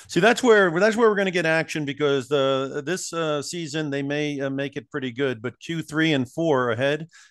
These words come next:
is very difficult comps, meaning the, uh, comps, uh, in the second part of last year were much higher. That's why we had the rally at the end of last year.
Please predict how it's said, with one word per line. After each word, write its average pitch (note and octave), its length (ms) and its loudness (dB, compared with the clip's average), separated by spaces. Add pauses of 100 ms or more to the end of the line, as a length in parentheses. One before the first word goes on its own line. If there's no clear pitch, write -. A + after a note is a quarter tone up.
(100)
is C3 100 -4
very C#3+ 220 0
difficult C3+ 580 -6
comps, B2 560 -4
meaning B2 380 -2
the, A#2+ 300 -2
uh, A2 100 0
comps, C#3 460 -6
uh, B2+ 280 -2
in B2+ 80 -6
the A#2+ 80 -8
second B2+ 380 -8
part C3 160 -4
of A#2 80 -4
last A#2+ 320 -2
year D3+ 340 -2 (380)
were C3+ 100 2
much B2+ 240 -2
higher. E3+ 340 0
That's B2+ 220 -6
why C3+ 80 -2
we B2+ 140 -4
had C3 120 -4
the B2+ 100 -6
rally E3 360 -4
at A#2 100 -6
the A#2+ 120 -12
end A2 120 -8
of G#2+ 60 -6
last G2+ 340 -8
year. F#2+ 280 -8